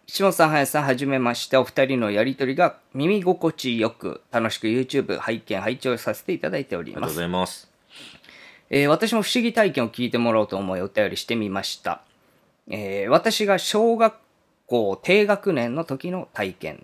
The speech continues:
Speaker 1: です。母と一緒に島村というお店にお買い物をしに行った時のことです。
Speaker 2: うん。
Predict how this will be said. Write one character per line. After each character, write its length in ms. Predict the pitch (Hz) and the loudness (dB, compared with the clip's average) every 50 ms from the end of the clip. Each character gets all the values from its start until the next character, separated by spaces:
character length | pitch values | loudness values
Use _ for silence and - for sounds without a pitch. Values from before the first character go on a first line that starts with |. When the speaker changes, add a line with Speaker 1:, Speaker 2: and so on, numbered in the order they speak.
| - - | -20 -18
Speaker 1:
で 80 | - | -16
す。 260 | - - - - _ _ _ _ _ _ _ _ _ _ _ _ _ _ _ _ _ _ _ - | -16 -16 -18 -20 _ _ _ _ _ _ _ _ _ _ _ _ _ _ _ _ _ _ _ -4
母 300 | - 208 208 - 233 196 | 0 0 2 2 0 0
と 160 | - - 135 | 2 2 2
一 80 | 131 131 | 2 2
緒 200 | - - - 143 | 2 0 -2 -2
に 120 | 151 143 | -2 -2
島 420 | 123 - - - 160 170 208 240 233 | -2 -2 -2 -2 0 0 2 2 2
村 300 | 226 226 220 208 196 190 | 2 0 0 0 0 0
と 140 | - 190 175 | 0 -2 0
い 100 | 165 160 | 0 0
う 60 | 151 | 0
お 20 | |
店 300 | 151 147 151 - - 180 | 0 -2 -4 -4 -4 -4
に 120 | 190 160 - | -4 -4 -6
お 120 | - 151 | -8 -4
買 180 | - - 180 180 | 0 0 2 2
い 40 | |
物 200 | 170 165 165 175 | 2 0 0 0
を 80 | 196 196 | -2 -2
し 180 | - - 180 170 | -2 -2 -2 -2
に 140 | 165 156 | -2 -4
行 20 | 156 | -4
っ 40 | - | -6
た 120 | - 180 | -8 -6
時 220 | - 214 190 - | -6 -8 -8 -10
の 100 | - - - | -14 -18 -18
こ 100 | - - | -20 -20
と 160 | - - - | -18 -18 -18
で 140 | - - - | -16 -16 -12
す。 100 | - 117 | -8 -8
Speaker 2:
う 20 | 101 | -6
ん。 160 | 80 62 | -6 -8